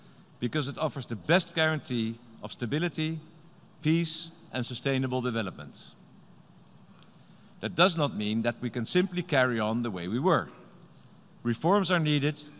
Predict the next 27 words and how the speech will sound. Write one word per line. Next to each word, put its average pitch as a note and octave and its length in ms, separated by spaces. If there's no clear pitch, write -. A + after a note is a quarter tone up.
in A2 120
order D#3+ 220
to D#3 120
prevent D3 400
the E3 80
system A#2 540
from A2+ 160
coming E3 300
to E3+ 160
a D#3 40
standstill G#2 680
and A2+ 220
losing B2+ 540
its A#2+ 160
credibility. B2+ 640
The A#2+ 120
reforms D#3 640
initiated E3+ 640
by D#3+ 100
the D#3+ 80
Secretary D#3+ 400
General A2+ 540
must D3 340
be F#3 100
put F3 220
into D#3+ 160
practice A2+ 760